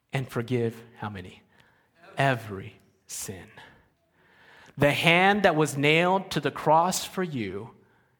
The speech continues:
is stretched out to save you. What a beautiful promise. Just believe that Jesus will hear your confession, receive your penitence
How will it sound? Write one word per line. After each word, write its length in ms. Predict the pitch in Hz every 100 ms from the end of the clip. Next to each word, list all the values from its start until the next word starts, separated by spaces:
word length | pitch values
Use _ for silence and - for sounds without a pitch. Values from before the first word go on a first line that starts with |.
| _ -
is 140 | 143
stretched 540 | - - 143 160 - -
out 300 | 127 - -
to 80 | 139
save 460 | - 120 113 -
you. 80 | -
What 160 | - -
a 40 |
beautiful 420 | - - - -
promise. 500 | - - - - - - _ - _ _ - _ _ _ _ _ -
Just 280 | 196 185 190
believe 720 | 180 180 220 233 196 139 - - - -
that 180 | 175 165
Jesus 640 | 156 220 233 196 170 -
will 160 | 185 175
hear 480 | 165 202 233 233
your 240 | 226 196 190
confession, 840 | 190 185 170 208 214 196 190 143 - - - _ _ _ _ _ _ _ - -
receive 600 | 185 175 - 226 247 220
your 160 | 226
penitence 920 | 220 - 220 220 220 190 165 - -